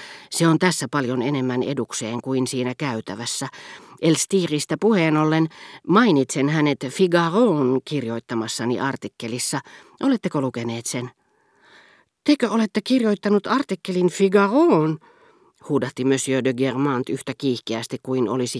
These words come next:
kivahtanut. "Mutta hänhän on minun serkkuni." "Olen, eiliseen."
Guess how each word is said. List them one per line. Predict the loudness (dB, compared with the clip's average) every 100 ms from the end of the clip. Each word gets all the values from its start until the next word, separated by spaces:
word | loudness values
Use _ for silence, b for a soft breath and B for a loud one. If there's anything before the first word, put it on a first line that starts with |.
| -6
kivahtanut. | -2 -2 -4 -4 -4 -4 B B B B
"Mutta | 2 2
hänhän | 2 2 2 0 -2
on | -2
minun | -2 -4 -2
serkkuni." | 0 0 -2 -6 -4 -4 -10 _ _ _ _ _ _ 0
"Olen, | 2 2 -2 -6 _ _ _
eiliseen." | -4 0 0 -2 -4 -6